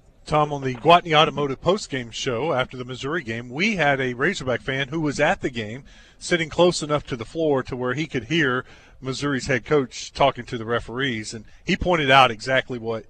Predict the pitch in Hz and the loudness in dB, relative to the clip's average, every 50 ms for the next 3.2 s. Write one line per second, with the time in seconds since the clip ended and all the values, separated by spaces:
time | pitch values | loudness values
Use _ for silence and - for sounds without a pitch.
0 | - - 127 143 143 - - - 135 127 113 104 104 - - - - - - - | -18 -16 -12 -12 -10 -10 -4 0 2 2 2 2 0 -4 -8 -16 -20 -20 -20 -16
1 | _ - 120 127 123 120 139 143 139 135 131 - - 147 143 139 135 127 120 113 | _ -4 -2 -2 -2 -2 -2 -2 -4 -6 -8 -8 -6 -6 -6 -6 -6 -8 -10 -10
2 | - - - 131 117 120 123 131 127 120 - 120 117 123 135 - - 127 - 135 | -6 -4 -4 -2 -2 -2 0 0 0 0 0 -2 -2 0 -2 -2 -4 -8 -6 -2
3 | 123 117 117 113 | -2 0 0 -2